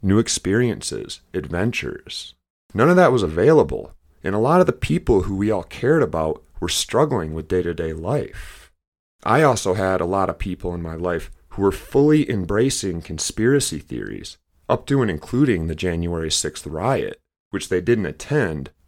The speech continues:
but they wish they had to this day. And that was also a difficult thing for me to handle, because many of these were the same folks who I'd taken my cues from as a young man regarding how to establish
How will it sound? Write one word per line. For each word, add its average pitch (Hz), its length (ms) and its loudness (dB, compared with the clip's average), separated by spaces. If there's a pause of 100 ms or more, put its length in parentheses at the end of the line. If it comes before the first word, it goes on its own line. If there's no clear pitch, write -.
but - 140 -8
they 101 100 4
wish 101 280 2
they 80 160 -4
had 127 500 -2
to 76 100 -10
this 73 220 -6
day. 98 580 -2 (500)
And 135 100 -2
that 160 100 6
was 156 100 4
also 175 320 4
a 98 60 2
difficult 98 500 2
thing 160 240 4
for - 160 -4
me 85 140 -2
to 76 100 -4
handle, 151 600 -2 (300)
because 123 220 4
many 165 320 8
of 147 80 6
these 95 460 0
were 104 100 0
the 98 80 0
same 151 460 2
folks - 640 2
who 110 140 0
I'd 101 180 0
taken 143 380 -2
my 90 160 0
cues 156 480 -2
from 80 400 -6 (100)
as 92 140 -4
a 95 40 -2
young 92 320 -2
man 90 480 0 (100)
regarding 92 420 -2
how 110 260 -4
to 131 140 -2
establish 95 800 -4